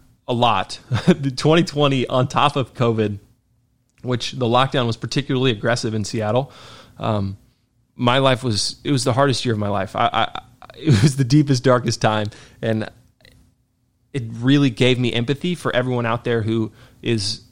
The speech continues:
suffering from what might be undiagnosed or unrecognized systemic inflammation that's negatively impacting your personality. Again, I had gone from a guy who's, you know, super engaged socially and wanted to be with my friends and get out there and socialize to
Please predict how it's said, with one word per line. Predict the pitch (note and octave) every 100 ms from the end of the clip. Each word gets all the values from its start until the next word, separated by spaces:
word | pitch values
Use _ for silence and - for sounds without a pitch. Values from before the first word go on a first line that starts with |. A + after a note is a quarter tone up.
| _ -
suffering | - C3+ - B2+ A2+
from | - A2+ A2 - -
what | C#3 B2
might | B2+ F#3 -
be | B2+ A#2+ B2+ - _ - _ _ _ _ -
undiagnosed | B2+ C#3+ C#3 C3 A2+ B2 D3 -
or | B2
unrecognized | B2+ A2+ B2 C3 C3 C#3 D#3+ - -
systemic | - A#2 C3 C3 B2
inflammation | A#2+ A#2 A#2 B2 D3
that's | A2+ -
negatively | A#2 C3 C#3+ B2 A#2+
impacting | A#2+ A#2+ A#2
your | A2+
personality. | G#2+ A#2 A2 G#2 G2+ G#2 G2+ - - -
Again, | A2+ B2+
I | A2+
had | A#2+ -
gone | A#2+ A#2
from | B2+
a | A2
guy | A#2 A2+
who's, | A2 G2 - - _ -
you |
know, | A2
super | - - C#3+ C3+ A#2 -
engaged | A#2+ G#2+ A#2 A2+ -
socially | - B2 A2+ - A2+ A2+ A2 - -
and | G#2+ G#2 - _ _ _ _ _
wanted | - B2 B2+
to | A2
be | B2+
with | A#2+
my | A#2
friends | A2 B2+ A#2 G#2+
and | G2+
get | A#2+
out | A2+ A#2
there | A#2
and | G#2+
socialize | A#2+ A2 A2+ G#2+ G#2
to | - A#2 A2